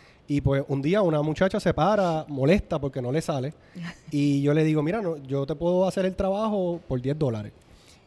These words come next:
Speaker 1: Y ella me tiró el dinero en la mesa, literalmente, y se fue. Y al otro día, pues yo le traje el proyecto y pues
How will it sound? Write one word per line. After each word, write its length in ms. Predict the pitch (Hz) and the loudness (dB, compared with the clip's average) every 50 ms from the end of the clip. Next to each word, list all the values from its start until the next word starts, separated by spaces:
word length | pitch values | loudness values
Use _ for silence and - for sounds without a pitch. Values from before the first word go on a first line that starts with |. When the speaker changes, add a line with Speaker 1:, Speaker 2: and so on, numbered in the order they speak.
| 180 170 | -10 -2
Speaker 1:
Y 120 | 147 143 | 0 2
ella 140 | 156 170 214 | 4 4 4
me 120 | 247 226 190 | 4 4 2
tiró 240 | 160 190 170 170 | 4 4 6 6
el 80 | 175 180 | 6 6
dinero 540 | 175 208 202 226 247 254 220 190 180 214 196 - | 6 6 8 8 8 8 6 4 2 2 0 -4
en 120 | 156 156 | -4 0
la 120 | 156 156 | 2 4
mesa, 340 | 165 185 220 240 - - 170 | 6 6 6 6 4 2 2
literalmente, 840 | 156 151 151 156 147 147 156 175 190 208 220 214 - - 156 160 - | 2 2 4 4 4 4 4 4 2 2 2 0 0 -4 -4 -6 -6
y 80 | - 143 | -8 -6
se 120 | - 147 | -6 -6
fue. 260 | - - 165 240 - - - - - - - - - - - - - _ - | -4 -4 -4 -6 -6 -8 -16 -20 -20 -20 -20 -20 -20 -20 -20 -20 -20 _ -2
Y 140 | 139 143 147 | 0 2 2
al 80 | 143 | 2
otro 220 | 147 147 156 160 160 | 2 2 4 4 6
día, 140 | 165 202 233 | 6 6 4
pues 100 | 220 190 | 2 2
yo 80 | 165 151 | 2 0
le 100 | 147 147 | 0 0
traje 160 | 143 156 156 165 | -2 0 -2 -2
el 60 | 156 | 0
proyecto 640 | - 165 165 170 190 254 - - - 202 175 175 165 160 | 0 2 2 4 2 2 0 -2 -2 -2 -2 -2 -2 -2
y 160 | 143 139 131 | -2 -2 0
pues 540 | - 135 139 135 135 135 135 131 127 127 | 2 2 4 4 4 2 0 0 -2 -4